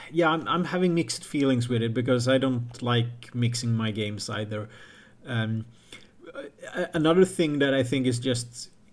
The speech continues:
kind of interesting is, uh, the fact that, that ghouls can be, uh,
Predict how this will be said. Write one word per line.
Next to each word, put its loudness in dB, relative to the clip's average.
kind 2
of 0
interesting 0
is, -4
uh, -2
the -2
fact -2
that, 0
that -4
ghouls 2
can 0
be, 8
uh, -8